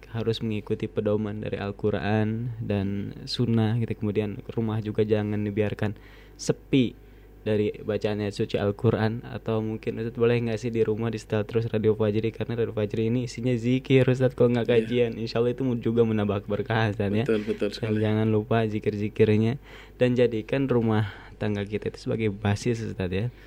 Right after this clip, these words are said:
Speaker 2: Hmm.
Speaker 1: untuk menuntut, menuntut ilmu, atau mungkin sebagai peka-, kepala keluarga atau siapapun itu ya statusnya, untuk membentengi keluarga kita dari panasnya api neraka, Ustaz, ya.
Speaker 2: Betul.
Speaker 1: Dan yang terakhir, poin yang mau kita tangkap adalah istiqomah.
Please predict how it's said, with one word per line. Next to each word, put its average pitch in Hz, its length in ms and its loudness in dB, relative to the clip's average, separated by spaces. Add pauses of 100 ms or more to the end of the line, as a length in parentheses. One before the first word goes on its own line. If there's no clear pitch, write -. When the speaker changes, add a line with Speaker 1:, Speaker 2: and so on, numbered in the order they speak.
(120)
Speaker 2:
Hmm. 120 140 -8
Speaker 1:
untuk 104 140 0
menuntut, 101 340 -4 (320)
menuntut 101 340 0
ilmu, 113 380 2
atau - 160 -4
mungkin 101 240 -2
sebagai 101 240 0
peka-, - 260 -8
kepala 95 380 -4
keluarga 98 520 -2
atau - 120 -8
siapapun 95 480 -4
itu 98 260 -2
ya 110 140 2
statusnya, 113 640 -2
untuk 110 240 -2
membentengi 104 720 2 (320)
keluarga 110 320 6
kita 107 400 -4
dari 107 160 -2
panasnya 110 480 -2
api 113 160 -2
neraka, 110 400 -4
Ustaz, 104 240 -2
ya. 104 160 2
Speaker 2:
Betul. 104 320 -6 (160)
Speaker 1:
Dan 113 160 0
yang 113 160 0
terakhir, 110 500 -4
poin 117 220 0
yang 110 80 -2
mau 104 120 -2
kita 104 200 -6
tangkap 104 340 -4
adalah 107 300 -4 (420)
istiqomah. 151 760 2